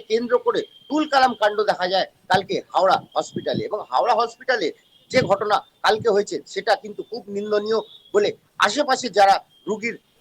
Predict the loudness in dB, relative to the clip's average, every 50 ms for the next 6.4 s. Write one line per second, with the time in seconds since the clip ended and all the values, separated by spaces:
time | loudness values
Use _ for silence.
0 | _ 0 2 2 4 4 2 0 0 -6 -8 -6 -6 -8 -8 _ _ _ 0 2
1 | 2 2 2 0 -2 -2 2 2 4 4 2 2 0 0 -2 -2 -8 -10 -12 _
2 | _ _ -2 0 2 2 2 0 0 0 -2 -2 -2 -2 -2 -2 -2 0 0 0
3 | 0 0 0 2 0 -2 0 0 0 -2 -2 -4 _ _ -4 -4 -4 -2 -2 -2
4 | -2 0 -2 -2 -2 -2 -2 -2 0 -2 -2 0 -2 -2 0 0 0 0 0 0
5 | 0 -2 -2 -4 -2 0 0 0 0 -2 _ _ _ _ _ _ _ -6 -6 -6
6 | -6 -6 -4 -2 -2 -2 -2